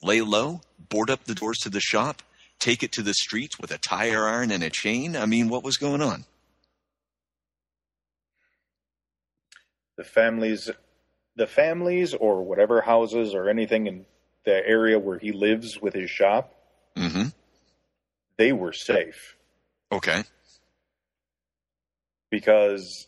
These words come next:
Speaker 2: Adam doesn't really need to sleep.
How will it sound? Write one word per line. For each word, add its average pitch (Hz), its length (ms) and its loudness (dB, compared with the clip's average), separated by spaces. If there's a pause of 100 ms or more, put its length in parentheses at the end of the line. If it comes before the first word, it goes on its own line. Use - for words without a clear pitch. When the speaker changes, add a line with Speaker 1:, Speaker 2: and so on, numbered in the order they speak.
(120)
Speaker 2:
Adam 156 520 2
doesn't 156 440 -2
really 143 360 -2
need 131 420 -4
to 110 80 -4
sleep. - 520 -14